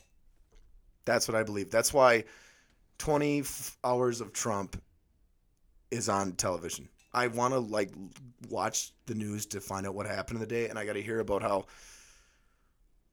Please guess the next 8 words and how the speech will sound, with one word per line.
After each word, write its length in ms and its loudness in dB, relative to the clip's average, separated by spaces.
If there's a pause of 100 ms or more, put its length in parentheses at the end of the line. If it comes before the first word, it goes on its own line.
(160)
Comey 360 -2
said 400 0
this. 460 -4
I 160 -2
watched 460 0
that 180 -2
thing 260 -6
live, 520 0